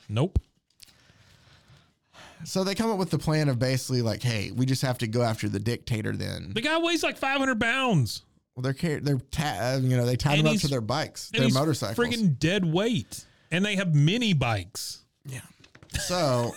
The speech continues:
Speaker 2: I have to, I have to do it on this too.
Speaker 1: I saw a kid's, uh, calf get ripped off by a mini bike one time.
Speaker 2: Oh.
Speaker 1: Yeah.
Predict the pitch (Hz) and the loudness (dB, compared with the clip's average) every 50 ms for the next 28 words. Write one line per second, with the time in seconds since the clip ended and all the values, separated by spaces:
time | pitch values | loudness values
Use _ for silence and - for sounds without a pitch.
0 | - - - 131 127 127 117 113 - - 113 107 90 - _ _ - 117 113 113 | -4 -4 -2 0 0 0 0 0 -2 -2 -2 -2 -2 -4 _ _ -6 -4 -2 -2
1 | 110 - - 107 117 113 113 110 107 98 101 98 107 104 - - - 101 - 104 | -2 -2 -2 0 0 2 2 2 0 0 -2 -2 -4 -6 -6 -8 -8 -6 -6 -8
2 | - - _ - 143 - - 208 180 135 - - 131 123 113 101 95 95 101 110 | -8 -10 _ -4 -2 -2 0 0 -2 -2 0 0 0 0 0 -2 -4 -4 -2 -2
3 | 110 104 101 95 92 92 92 92 90 90 92 - _ _ - - 110 110 127 123 | 0 0 0 0 0 0 -2 -2 -2 -4 -6 -8 _ _ -8 -6 -4 -4 -4 -6
4 | - - - 90 85 - _ - 117 113 107 - - - 95 90 - - - 92 | -8 -8 -10 -10 -10 -10 _ -8 -6 -4 -4 -4 -6 -6 -6 -6 -6 -6 -8 -6
5 | 87 95 101 107 101 90 87 87 85 - 98 90 82 95 90 98 107 _ - - | -4 -4 -4 -4 -4 -4 -6 -8 -10 -8 -10 -10 -8 -8 -10 -10 -12 _ -10 -8
6 | 135 131 151 170 143 120 110 - - - - - - 101 92 90 | -4 -2 0 2 0 0 -2 -6 -12 -16 -20 -16 -12 -10 -10 -10